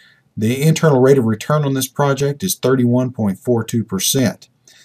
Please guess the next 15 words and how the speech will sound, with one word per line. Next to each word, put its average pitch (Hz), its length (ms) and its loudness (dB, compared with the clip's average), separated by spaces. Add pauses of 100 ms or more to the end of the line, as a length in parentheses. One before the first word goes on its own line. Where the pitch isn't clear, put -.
(160)
The 113 80 0
spreadsheet 160 600 2
will 120 260 0
even 156 280 4
estimate 117 760 0
annual 139 400 0
returns 110 440 0
on 104 140 2
assets 135 680 -2
and 104 360 -2
annual 117 300 0
returns 107 460 -4
on 101 200 0
beginning 113 540 0
equity, 123 520 -6